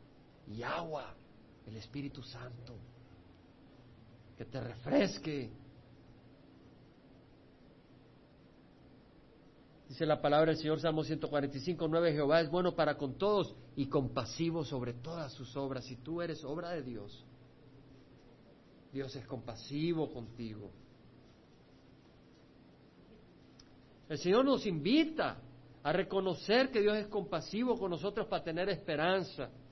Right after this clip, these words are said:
Dice el autor de Hebreos, "Tenemos un sumo sacerdote, un gran sumo sacerdote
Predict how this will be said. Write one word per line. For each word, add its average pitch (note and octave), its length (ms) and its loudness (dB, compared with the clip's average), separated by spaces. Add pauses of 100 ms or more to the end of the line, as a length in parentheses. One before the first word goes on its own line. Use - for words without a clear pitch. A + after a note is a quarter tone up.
(600)
Dice F3+ 260 0
el E3+ 80 2
autor E3+ 340 0
de F3 60 0
Hebreos, F3+ 300 0
"Tenemos F#3+ 340 2
un F#3 80 0
sumo A3+ 400 0
sacerdote, G3+ 640 0
un F3 180 0
gran E3+ 220 -2
sumo B3 360 -2
sacerdote G3 840 -2